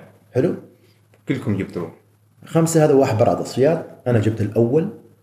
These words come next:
Speaker 1: وأخذ عليه فحص دم وبول، وثلاثة جاب واحد منهم الثاني، واثنين جاب الثالث ثالث.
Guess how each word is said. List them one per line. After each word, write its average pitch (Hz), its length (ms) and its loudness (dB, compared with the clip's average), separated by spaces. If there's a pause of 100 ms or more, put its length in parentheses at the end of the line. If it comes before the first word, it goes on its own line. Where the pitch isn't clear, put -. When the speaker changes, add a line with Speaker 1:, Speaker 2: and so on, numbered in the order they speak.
(360)
Speaker 1:
وأخذ 98 220 -2
عليه 90 240 2
فحص - 340 -6
دم 113 220 2
وبول، 135 360 0 (720)
وثلاثة 98 840 0
جاب 104 300 2
واحد 101 200 0
منهم 104 140 0
الثاني، 123 320 -2
واثنين 135 220 -4
جاب 120 140 2
الثالث 107 320 -2
ثالث. 78 200 -8